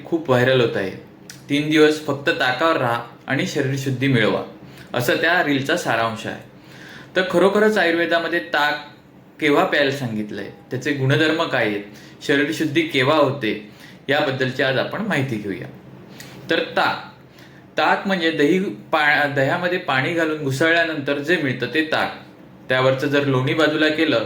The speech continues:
तर ते रुक्ष बनून जातं आणि जर त्याच्यामध्ये लो-, लोणी असेल तर ते स्निग्ध बनतं.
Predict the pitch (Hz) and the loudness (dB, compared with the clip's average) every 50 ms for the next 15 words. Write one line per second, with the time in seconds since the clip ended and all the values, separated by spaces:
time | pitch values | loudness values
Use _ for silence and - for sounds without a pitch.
0 | - - - 127 110 135 139 135 139 135 135 - - 185 190 196 190 - - - | -4 -6 -6 -4 0 0 0 2 2 0 0 2 2 4 4 4 2 -2 -8 -12
1 | - 135 131 143 143 139 135 131 127 120 120 113 110 - 107 104 104 - - - | -10 -8 -2 0 0 0 2 0 2 2 0 0 0 -2 -4 -6 -6 -8 -14 -20
2 | - - - 113 117 120 123 131 131 - 127 120 139 135 135 135 139 135 127 131 | -20 -6 -4 -2 0 2 2 2 2 0 0 0 0 0 2 4 4 4 4 4
3 | 135 135 - 127 131 139 139 143 143 147 180 190 151 127 - - 107 95 - - | 4 2 2 2 2 4 4 4 4 2 2 0 0 0 -2 -2 -4 -4 -6 -10
4 | - - - 123 - - 175 196 208 - - 143 135 120 117 127 117 110 107 95 | -18 -8 -8 -6 -2 0 0 0 0 0 0 0 2 2 2 2 2 2 0 -2
5 | 92 - - | -4 -8 -12